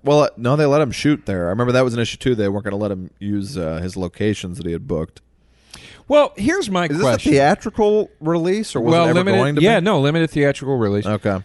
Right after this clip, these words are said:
Speaker 2: And, folks, trust me, if anybody doesn't wanna see Jeepers Creepers three hit theaters, it's me. I think the franchise is a fucking travesty. I hate it.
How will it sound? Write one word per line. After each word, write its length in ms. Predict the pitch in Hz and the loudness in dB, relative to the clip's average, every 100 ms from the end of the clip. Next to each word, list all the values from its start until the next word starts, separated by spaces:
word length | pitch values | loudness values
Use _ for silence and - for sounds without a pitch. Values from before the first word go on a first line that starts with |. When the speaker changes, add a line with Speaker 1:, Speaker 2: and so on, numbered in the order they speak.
| - | -6
Speaker 2:
And, 160 | 165 | -6
folks, 480 | - 226 131 - - - _ _ _ | 2 2 2 -2 -14 -18 _ _ _
trust 380 | - 214 196 - | -2 2 2 0
me, 200 | 95 - _ _ _ _ - | -6 -8 _ _ _ _ -6
if 100 | 156 | -2
anybody 340 | 226 202 170 | 0 2 0
doesn't 320 | 131 165 175 | 2 -2 0
wanna 160 | 160 147 | -2 -4
see 180 | - 139 | -2 -4
Jeepers 480 | 101 143 139 131 - | -2 -2 0 -2 0
Creepers 460 | 147 147 131 117 | -2 0 -2 -2
three 220 | 139 147 | 0 0
hit 160 | 123 110 | 0 -2
theaters, 480 | - 151 135 98 90 | 0 0 2 -2 -6
it's 140 | 98 | -8
me. 300 | 117 139 95 | -4 -2 -2
I 80 | 110 | -6
think 220 | - 165 | -6 -6
the 160 | - 110 - _ _ | -4 -6 -8 _ _
franchise 600 | - 165 175 165 117 104 | -8 -2 -2 -2 -4 -4
is 100 | 95 | -6
a 60 | 92 | -10
fucking 460 | - 165 147 110 95 | -6 -6 -4 -8 -10
travesty. 640 | - 156 147 98 - 90 | -6 -4 -2 -6 -10 -12
I 60 | 95 | -10
hate 280 | - 160 101 | -4 -2 -2
it. 160 | - | -8